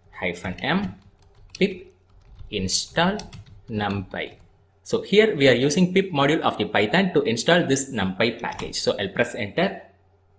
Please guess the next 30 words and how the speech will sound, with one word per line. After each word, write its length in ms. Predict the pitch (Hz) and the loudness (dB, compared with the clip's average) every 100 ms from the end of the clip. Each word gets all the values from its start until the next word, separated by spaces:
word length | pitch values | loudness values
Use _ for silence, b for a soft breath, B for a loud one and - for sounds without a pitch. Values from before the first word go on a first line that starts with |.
| _ _ _ _ _ _ - | _ _ _ _ _ _ -2
In 160 | 127 | 2
my 120 | 135 139 | 2 4
case, 220 | 185 185 | 2 4
I 140 | 143 | 4
already 300 | 120 113 147 | 6 6 2
have 300 | 139 139 160 | 4 4 4
NumPy 440 | 131 110 117 160 131 | 4 2 2 0 2
installed, 540 | 110 - 160 190 - | -2 2 4 4 2
so 240 | - 139 | 4 4
only 260 | 139 147 143 | 6 4 2
it 100 | 139 | 0
says 300 | - 156 175 - | 2 2 2 -2
requirement 520 | - 117 113 120 - | 0 2 2 0 0
already 280 | 98 104 110 | 0 0 -2
satisfied. 720 | - 87 92 - 87 82 - b b _ - | -2 -2 -2 -2 -2 -4 -8 b b _ -4
But 140 | 107 | -2
in 100 | 104 | 0
your 140 | 113 120 | 0 2
case, 200 | 180 - | 4 4
if 140 | 131 | 2
you 80 | 107 | 4
don't 160 | 110 131 | 4 4
have 280 | 127 156 | 4 4
NumPy 300 | 139 120 131 | 4 2 2
means 200 | 131 180 | 2 2
it 140 | 135 107 | 0 0
will 120 | 123 | 0
install 400 | - 98 107 104 | 0 -2 0 2
that 220 | 98 - | 0 -2
package. 420 | - - 82 80 | -6 -6 -10 -12